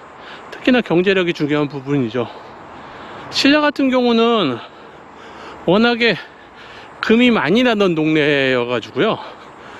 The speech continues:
그러다 보니까, 그러니까, 어, 지금 현존하는 금관들 열 몇 개인가 되는데 그중에 반 이상이 신라 거예요, 신라 거. 와, 대단하죠? 신라 같은 경우는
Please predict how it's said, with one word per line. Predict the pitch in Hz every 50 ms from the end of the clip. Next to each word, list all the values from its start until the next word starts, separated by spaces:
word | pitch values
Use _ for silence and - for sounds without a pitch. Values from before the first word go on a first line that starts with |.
| - - - - -
그러다 | - 170 185 185 190 175
보니까, | 165 160 151 139 - 147 139 135 - - - - - - - - - - - - - - - - - - - - - - - -
그러니까, | - 262 226 190 - - - -
어, | - 196 202 202 190 190
지금 | - - 233 254 262
현존하는 | 233 269 311 294 320 320 302 302 294 269 262 240 214 170 151 131 - - - - - - - - - - -
금관들 | - - 247 247 247 233 269 269 254 226 202 202 202 233 247 190 127 113 - - - - - - - - - - - - - - -
열 | 139 135 185 247
몇 | 277 262 170 -
개인가 | - 302 311 311 302 294 247
되는데 | 202 208 208 208 202 185 185 185
그중에 | 185 - 202 180 - 233 226 175 - - - - - - - - - - -
반 | - - - 233
이상이 | 240 - 208 202 175 165 175 202 175 123 101 - - - - - - - - - - - - - - - -
신라 | - - 262 269 247
거예요, | - - 143 123
신라 | 117 - 202 180 156
거. | - - 135 113 - - - - - - - - - - - - - - - - - - - -
와, | 123 127 139 135 131 123 120 120 120 123 117
대단하죠? | - 120 110 123 139 143 143 143 139 - 226 - - - - - - - - - - - - - - - -
신라 | - - 277 285 294
같은 | 294 294 285 - 294 269
경우는 | 269 269 262 262 254 240 240 220